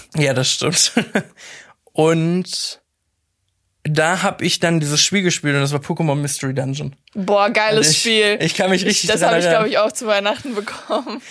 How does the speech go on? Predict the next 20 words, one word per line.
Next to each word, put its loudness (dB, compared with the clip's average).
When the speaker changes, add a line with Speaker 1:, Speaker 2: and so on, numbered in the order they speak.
Speaker 1:
Ich -4
hab -2
das -2
so -2
geliebt -8
und -4
ich -8
saß 0
dann 0
da 4
und -2
wollte -6
so -6
nicht -8
aufhören, 0
als -8
es -14
zum -12
Essen -8
ging. -8